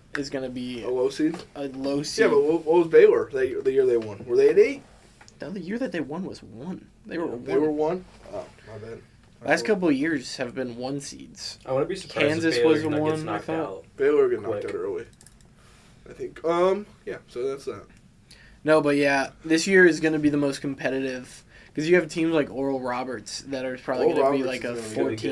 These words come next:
Speaker 3: Really good.
Speaker 1: or a fifteen. That's
Speaker 3: Well,
Speaker 2: But
Speaker 3: and
Speaker 2: I
Speaker 3: then you
Speaker 2: wouldn't,
Speaker 3: got
Speaker 2: if they win, I wouldn't call them a Cinderella. They've been so good this year. Like,
Speaker 1: Yeah,
Speaker 2: they've
Speaker 1: that,
Speaker 2: been
Speaker 1: I
Speaker 2: good.
Speaker 1: wouldn't, but I'm saying it's gonna be
Speaker 2: But if they're a
Speaker 1: competitive.
Speaker 2: sixteen or if they're a fourteen or sixteen, though, I mean, they are.
Speaker 1: So, are you?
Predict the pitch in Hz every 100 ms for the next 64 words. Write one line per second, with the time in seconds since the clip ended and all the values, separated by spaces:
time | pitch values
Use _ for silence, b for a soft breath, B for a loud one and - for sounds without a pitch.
0 | 135 131 127 123 120 123 120 - 131 123
1 | 123 123 135 135 - 143 165 190 208 175
2 | 180 156 - 190 196 151 139 135 143 139
3 | 147 139 123 113 143 123 110 117 110 127
4 | 147 - - 127 120 117 113 104 98 -
5 | - 143 151 120 139 139 170 196 175 139
6 | 175 - 180 165 160 151 180 165 147 135
7 | - 147 139 143 180 180 208 190 - -
8 | 214 - 208 208 175 123 156 214 - 190
9 | 196 196 175 135 160 160 - 175 131 117
10 | 120 120 135 135 120 - - _ - -
11 | - 107 - 156 196 185 - 170 180 185